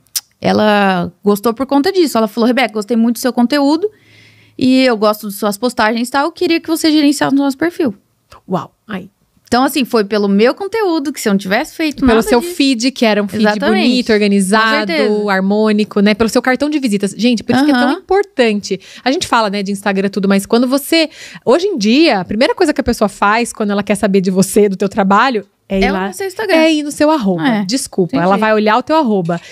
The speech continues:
Speaker 2: E se o teu arroba não, né, não falar a tua linguagem, não passar a tua mensagem,
Speaker 1: Não realmente impactar
Speaker 2: não
Speaker 1: ali, né?
Speaker 2: impactar, você pode perder trabalho, você pode perder
Speaker 1: Com
Speaker 2: muitas
Speaker 1: certeza.
Speaker 2: coisas. Então, não, não menospreze. Não,
Speaker 1: Não
Speaker 2: a gente não
Speaker 1: menospreze.
Speaker 2: precisa de um feed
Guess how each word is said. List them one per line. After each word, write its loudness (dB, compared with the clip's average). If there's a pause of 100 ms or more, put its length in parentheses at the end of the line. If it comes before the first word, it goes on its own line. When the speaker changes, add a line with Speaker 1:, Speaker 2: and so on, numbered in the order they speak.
(120)
Speaker 2:
E 2
se 0
o 0
teu 2
arroba 0
não, 0
né, 2
não 2
falar 2
a -4
tua 0
linguagem, 0
não 2
passar -2
a -2
tua -6
mensagem, -2 (160)
Speaker 1:
Não 4
realmente 2
impactar 0
Speaker 2:
não 4
Speaker 1:
ali, 0
né? 2
Speaker 2:
impactar, 0
você -8
pode 0
perder 0
trabalho, 0
você -8
pode -2
perder 0
Speaker 1:
Com 4
Speaker 2:
muitas 0
Speaker 1:
certeza. 2
Speaker 2:
coisas. 0
Então, -2
não, 0
não 2
menospreze. 0
Não, 0
Speaker 1:
Não 2
Speaker 2:
a 4
gente -2
não -4
Speaker 1:
menospreze. 2
Speaker 2:
precisa 2
de -2
um -8
feed 0